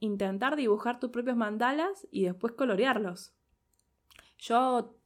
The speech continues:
también, una, en un momento en que, bueno, <laughs> estaba con muchas deudas y no tenía más que para comer, eh, empecé dibujando para colorear y después, bueno, empecé dibujando garabatos por dibujar, hasta que un día descubrí que lo que,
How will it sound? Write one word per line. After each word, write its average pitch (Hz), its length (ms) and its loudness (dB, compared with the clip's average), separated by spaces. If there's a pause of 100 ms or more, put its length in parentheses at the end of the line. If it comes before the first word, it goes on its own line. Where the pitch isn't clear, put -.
también, 226 540 0
una, 196 200 -2
en 190 240 0
un 208 40 0
momento 233 480 0
en 202 120 -2
que, 175 180 -6
bueno, 170 280 -6 (360)
<laughs> 247 640 2 (300)
estaba 185 360 2
con 185 120 2
muchas 190 300 2
deudas 202 400 4
y 180 340 -6
no 180 140 -2
tenía 190 220 2
más 190 140 2
que 196 100 0
para 190 240 2
comer, 269 440 0 (440)
eh, 185 460 4
empecé 196 400 2
dibujando 247 720 0
para 196 220 0
colorear 220 560 2
y 277 120 0
después, 220 320 -2
bueno, 254 220 2
empecé 175 300 -4
dibujando 202 500 2
garabatos 262 640 0
por 170 240 -6
dibujar, 247 640 2 (360)
hasta 180 220 -6
que 185 120 -2
un 190 80 2
día 208 180 4
descubrí 202 540 4
que 170 160 -2
lo 160 180 -4
que, 160 400 -6